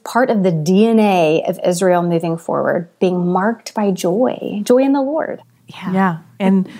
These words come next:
Speaker 3: by song and dancing
Speaker 2: Yeah.
Speaker 3: and instruments. Like, we see all of that, and it's, it's worship, right? Like, it is right to worship the Lord.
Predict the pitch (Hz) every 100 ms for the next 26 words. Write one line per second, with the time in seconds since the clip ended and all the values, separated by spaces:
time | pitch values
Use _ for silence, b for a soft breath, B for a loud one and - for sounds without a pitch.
0 | B _ 185 170 - 202 185 247 156 151
1 | b b - 185 185 156 165 220 254 -
2 | 175 156 - 214 208 202 196 202 247 262
3 | - 202 165 131 - - 190 185 202 185
4 | - 233 240 180 196 196 190 202 226 -
5 | 190 196 170 - B B B - 190 190
6 | 180 233 427 - 160 185 - - 190 202
7 | 240 196 185 b b b _ 175 175 170
8 | 170 175 185 185 - - _ - 185 165
9 | 170 180 - 160 160 - 160 160 202 175
10 | 147 156 165